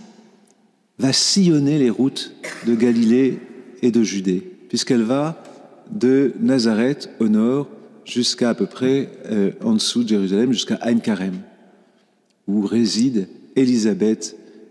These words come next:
et son mari Zacharie. C'est très beau de voir que la Vierge Marie a marché sur les routes et a préparé la route de son fils,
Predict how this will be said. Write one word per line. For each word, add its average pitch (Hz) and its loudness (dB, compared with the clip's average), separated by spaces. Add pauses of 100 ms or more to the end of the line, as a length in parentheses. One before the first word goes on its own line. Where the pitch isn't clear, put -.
(120)
et 101 -4
son 110 -2
mari 98 0
Zacharie. 92 -8 (1200)
C'est - -2
très - 2
beau 190 2
de 123 2
voir 131 -2
que - -4
la 120 2
Vierge 127 -2
Marie 131 0 (800)
a 117 0
marché 151 0
sur 131 -2
les 117 2
routes 127 -4 (280)
et 120 0
a 113 0
préparé 135 0
la 110 2
route - -4 (960)
de 120 -2
son 113 0
fils, - -6